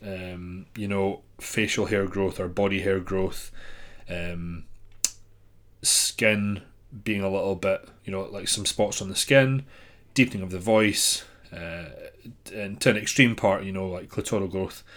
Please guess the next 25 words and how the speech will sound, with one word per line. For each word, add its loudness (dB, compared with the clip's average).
That's 2
the 8
virilization 6
stuff 0
that -8
you -6
maybe -6
don't 2
want 0
in -8
females. -4
So 6
what 8
I'm 2
getting 6
at 2
is -2
that -2
there 8
are 10
P 4
E 6
Ds 6
out 0
there 2